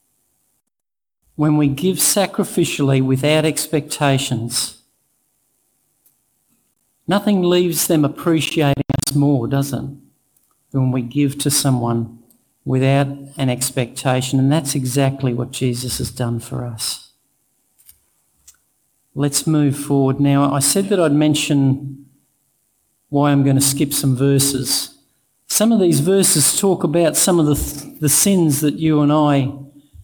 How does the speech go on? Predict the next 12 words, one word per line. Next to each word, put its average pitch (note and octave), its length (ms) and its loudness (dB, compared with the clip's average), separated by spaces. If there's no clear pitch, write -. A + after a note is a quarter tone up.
get E3 140 0
ourselves D3 560 2
involved C#3 640 2
in. A2 340 -2
And B2+ 140 0
we D3 120 2
don't C#3+ 260 2
need C#3+ 220 2
to C#3+ 60 0
bring C#3 280 2
them C3+ 120 4
up C#3 360 -2